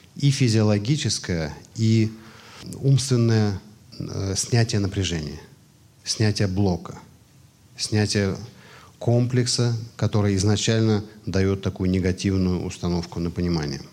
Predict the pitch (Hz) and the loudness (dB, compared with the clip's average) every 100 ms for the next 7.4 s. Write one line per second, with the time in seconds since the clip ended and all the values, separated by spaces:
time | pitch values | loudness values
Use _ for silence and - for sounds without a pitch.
0 | - 117 120 120 117 107 104 - - 98 | -4 2 4 2 2 2 0 -4 -4 0
1 | 113 117 113 113 107 98 104 - 104 - | 2 2 0 2 0 0 0 2 0 -2
2 | 82 - 85 87 87 - - - - - | -6 -4 -4 -2 -4 -6 -18 -20 -20 -20
3 | - - 87 92 - 87 90 104 92 90 | -20 -14 -6 -4 -2 -4 -2 -2 -2 -2
4 | 101 - 90 87 87 85 85 90 175 - | -4 -2 -2 -2 -2 -2 -2 0 -2 -4
5 | - - - 104 - 131 143 123 - - | -16 -10 -2 0 2 2 4 0 0 -8
6 | - - - 95 - 104 117 - 98 92 | -12 -20 -10 -8 -2 0 0 0 -2 -2
7 | 92 95 95 | 0 -2 -2